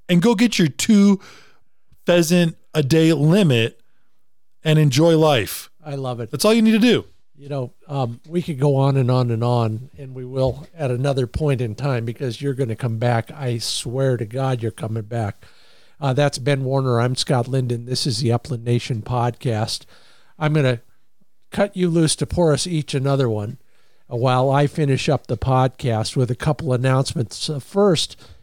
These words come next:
Speaker 2: Sean Couch. Sean, thank you for being such a loyal and, uh,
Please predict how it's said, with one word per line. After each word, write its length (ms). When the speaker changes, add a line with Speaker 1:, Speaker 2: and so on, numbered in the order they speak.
Speaker 2:
Sean 520
Couch. 760
Sean, 520
thank 400
you 100
for 160
being 300
such 220
a 60
loyal 600
and, 340
uh, 280